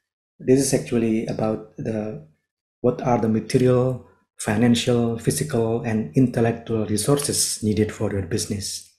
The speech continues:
If you run an English course or if you run a special course,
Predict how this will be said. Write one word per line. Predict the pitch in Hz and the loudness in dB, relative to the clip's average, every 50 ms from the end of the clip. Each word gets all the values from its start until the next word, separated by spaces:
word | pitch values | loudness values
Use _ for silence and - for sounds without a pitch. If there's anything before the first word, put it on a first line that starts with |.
| _ _ _ _ _ _ _ _ _ _ _ _ _ _ _ _ _ _ _ - - - _ _ - | _ _ _ _ _ _ _ _ _ _ _ _ _ _ _ _ _ _ _ -20 -20 -20 _ _ -2
If | 120 110 - | 0 2 4
you | 110 107 | 4 4
run | 117 120 123 131 123 | 4 4 4 2 0
an | 117 113 110 107 107 110 120 | -2 -2 0 0 0 0 0
English | 117 107 104 107 107 - | 0 2 2 0 0 0
course | - 123 143 180 - - - - - - | 0 2 2 2 2 0 -6 -8 -8 -6
or | 110 104 107 | -2 -2 -2
if | 104 101 - | -2 -2 -2
you | 104 101 101 | -2 -2 0
run | 107 107 107 110 | 0 0 0 0
a | 110 110 104 98 | -2 -4 -4 -4
special | - - - 113 104 - 107 101 | -6 -4 -4 -4 -4 -4 -6 -6
course, | 101 - 113 120 131 127 - - - - - _ | -4 -2 0 0 0 0 -4 -12 -12 -14 -18 _